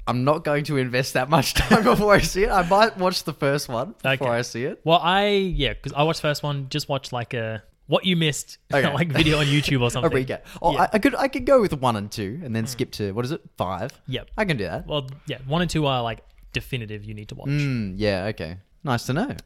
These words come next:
Speaker 2: Yes.
Speaker 1: Well, uh, we should probably let the listeners know what we're discussing today.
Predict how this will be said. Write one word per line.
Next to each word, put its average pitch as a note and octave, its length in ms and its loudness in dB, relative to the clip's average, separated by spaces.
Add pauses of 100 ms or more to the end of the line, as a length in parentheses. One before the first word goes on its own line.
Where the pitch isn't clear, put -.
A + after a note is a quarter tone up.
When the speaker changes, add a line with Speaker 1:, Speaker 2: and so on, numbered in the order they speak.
(140)
Speaker 2:
Yes. F#3+ 440 -12 (160)
Speaker 1:
Well, C4 440 4 (200)
uh, G#3+ 640 2 (120)
we B3+ 120 -4
should B3 220 -6
probably E3+ 420 0
let D3+ 220 0
the C#3+ 80 -4
listeners C#3 420 -2
know B2+ 200 -2
what B2+ 220 -2
we're A#2+ 200 2
discussing C#3 640 -4
today. D3 320 0